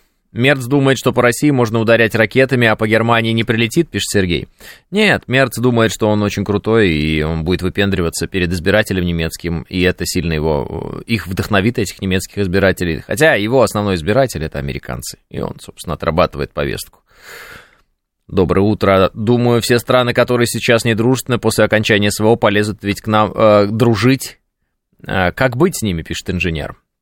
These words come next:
Быть с ними так, использовать, э, в своих, э, корыстных целях, более никак с ними не быть. Э, для них стараться точно не надо.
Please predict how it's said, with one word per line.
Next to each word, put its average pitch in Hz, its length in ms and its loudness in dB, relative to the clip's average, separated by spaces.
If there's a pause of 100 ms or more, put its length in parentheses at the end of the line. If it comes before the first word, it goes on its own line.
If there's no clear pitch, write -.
(560)
Быть 123 260 2
с - 20 -2
ними 139 180 4
так, - 400 0
использовать, 139 720 0
э, 107 160 0
в 90 80 -4
своих, 110 500 0
э, 92 640 2
корыстных 107 420 -2
целях, - 360 -6
более 107 340 0
никак 85 360 -6
с - 60 -12
ними 78 200 -6
не 78 80 -6
быть. 82 320 -8 (500)
Э, 50 400 0
для 123 260 2
них 156 200 -2
стараться 110 420 -2
точно 87 280 -6
не 73 120 -6
надо. - 280 -12